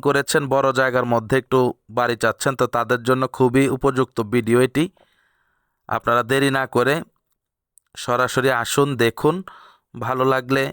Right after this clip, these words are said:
কথাবার্তা বলে অফিসিয়ালি কাগজপত্র যাচাই বাছাই করে আপনারা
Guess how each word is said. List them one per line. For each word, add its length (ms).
কথাবার্তা 540
বলে 220
অফিসিয়ালি 580
কাগজপত্র 500
যাচাই 300
বাছাই 300
করে 200
আপনারা 260